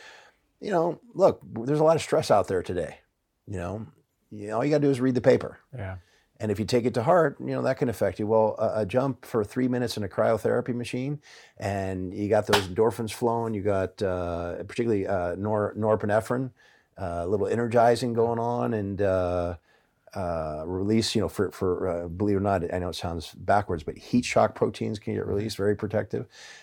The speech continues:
Speaker 1: Uh, so, and, and you can, again, the opposite, an infrared sauna for, for a few minutes, which is really very similar in effect to, um, zone two training. If you look at your heart rate, if you're in a sauna that's at least, you know, a hundred thirty, a hundred fifty
Speaker 2: Mm-hmm.
Speaker 1: degrees,
Speaker 2: Mm-hmm.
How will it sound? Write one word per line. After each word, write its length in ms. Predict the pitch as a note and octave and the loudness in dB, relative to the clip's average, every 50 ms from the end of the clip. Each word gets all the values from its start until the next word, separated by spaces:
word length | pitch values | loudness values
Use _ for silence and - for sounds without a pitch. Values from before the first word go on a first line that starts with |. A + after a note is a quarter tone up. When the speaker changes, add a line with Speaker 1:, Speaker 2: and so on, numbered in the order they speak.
| - _ _ - | -20 _ _ -10
Speaker 1:
Uh, 420 | - F2 F2+ F2 F2 F2 F2 F2 | -8 -6 -6 -6 -6 -6 -8 -8
so, 420 | F2+ - - A#2 G#2 G2 G2 F#2+ - | -4 0 4 6 6 6 6 4 2
and, 120 | A2+ A#2 G2+ | 2 0 2
and 220 | G#2+ G#2+ G#2+ G#2+ | 0 0 0 0
you 60 | A2 | 0
can, 320 | A2 G#2 F#2+ F2 E2+ F2+ F2+ - | 0 -2 -2 -4 -6 -8 -6 -4
again, 200 | A2+ G#2 C#3+ C3 | -2 0 0 2
the 120 | G#2+ G2+ | 4 4
opposite, 360 | A2 B2 B2+ - - F#2+ E2+ | 4 4 2 0 0 -2 -2
an 100 | E2 E2+ | 0 0
infrared 360 | F#2 G2+ G#2 - G#2+ G#2 G#2 F#2+ | -2 -2 -4 -2 0 0 0 0
sauna 480 | - - G#2 G2+ G2+ G#2+ A2+ A2 G2+ | 0 -2 -2 -2 -2 0 -2 -2 -4
for, 340 | - - G2 F#2 F2+ F2 E2+ D#2+ | -4 -2 -2 0 0 0 -2 -4
for 280 | - - - F#2 F2+ - | -8 -8 -6 -4 -4 -4
a 60 | F2 | -6
few 200 | - - G#2+ G#2 | -6 -4 -2 -2
minutes, 260 | G2 G#2 G#2+ G#2+ - | -2 -2 -2 -4 -4
which 160 | G2+ G2 - | -6 -6 -6
is 160 | G2 F2+ - - - - - _ _ _ _ - | -6 -8 -8 -10 -18 -20 -20 _ _ _ _ 0
really 320 | A2+ C#3 F#3 G#3 F#3+ C#3 | 4 8 10 10 10 10
very 260 | G#2+ G2+ B2+ C3 C3+ | 10 8 8 8 8
similar 480 | A#2 - - - C#3+ D3+ C#3+ A#2+ G#2+ G2+ | 6 4 4 4 4 6 6 4 4 4
in 60 | F#2+ | 2
effect 420 | F2+ - - A2 G2+ G2 - _ | 0 0 2 2 2 2 0 _
to, 540 | - - - A2 G2 F#2+ F#2+ F#2 F2 F2 - - | -10 -4 -2 0 2 2 2 2 0 -2 -2 -4
um, 540 | G#2 F#2 E2+ E2 E2 E2 D#2+ D#2 D2+ D2+ - _ _ - G2+ | -4 -2 -2 -4 -6 -6 -8 -10 -12 -14 -18 _ _ -10 -6
zone 280 | F#2+ F2 G#2+ G#2 A2 G#2 | -2 0 0 2 0 0
two 280 | - - B2 B2 B2 | 0 0 2 2 2
training. 260 | A2+ - A#2+ A#2 G#2 E2+ | 0 -2 -2 -2 -2 -2
If 80 | - | 0
you 80 | A2 A2 | 0 2
look 100 | B2+ C#3 | 2 2
at 60 | C#3 | 0
your 100 | A2+ G2 | 0 2
heart 220 | F2+ A#2 B2+ C#3+ | 4 6 6 6
rate, 240 | A#2+ B2 A#2+ A2+ F#2 | 4 2 2 2 2
if 140 | F2+ F2 - | -2 -4 -4
you're 100 | G2 G2 | -6 -6
in 60 | F#2 | -6
a 20 | F2+ | -6
sauna 360 | - - A2 G#2+ A#2 G#2+ F2+ | -4 -4 -2 -2 0 -2 -2
that's 160 | F2 E2+ - | -4 -6 -8
at 80 | E2 F#2 | -8 -6
least, 220 | G2 F#2 - - | -6 -6 -6 -6
you 60 | G2+ | -8
know, 100 | F#2 E2 | -8 -8
a 40 | D2+ | -8
hundred 280 | F2+ G2+ G2 F#2+ F#2 E2+ | -6 -6 -4 -6 -4 -4
thirty, 240 | F#2+ F#2+ F#2+ F#2 | -2 -2 0 0
a 40 | F#2+ | 0
hundred 220 | G2 F#2+ F#2 F2 G#2 | 0 -2 -2 -4 -4
fifty 160 | G#2 F#2+ A2+ | -4 -4 -4
Speaker 2:
Mm-hmm. 60 | A2+ | -4
Speaker 1:
degrees, 340 | B2+ C#3 G2+ G#2+ G2+ F2+ F2 | -4 -2 0 0 0 0 -2
Speaker 2:
Mm-hmm. 280 | G#2 G2 F#2+ G2 G#2 | -4 -10 -10 -10 -10